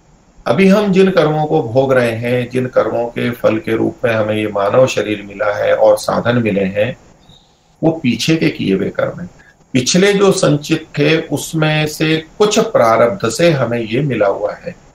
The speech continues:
और बीच बीच में से संचित में से हमें प्राप्त भी होता रहता है। लेकिन हम नए कर्म भी बहुत करते रहते हैं, वो इकट्ठे होते जाते हैं। जो नए कर्म करते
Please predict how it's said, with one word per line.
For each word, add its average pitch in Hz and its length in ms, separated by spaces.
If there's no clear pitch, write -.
और 127 180
बीच 151 240
बीच 151 280
में 123 160
से 175 200
संचित - 1000
में 113 220
से 160 160
हमें 127 320
प्राप्त - 460
भी 160 180
होता - 280
रहता - 280
है। - 40
लेकिन 160 200
हम 185 180
नए 120 200
कर्म 113 280
भी 127 120
बहुत 123 320
करते 110 280
रहते 113 300
हैं, 123 60
वो 127 120
इकट्ठे - 360
होते 101 280
जाते - 320
हैं। - 80
जो 151 280
नए 143 320
कर्म 170 340
करते 135 380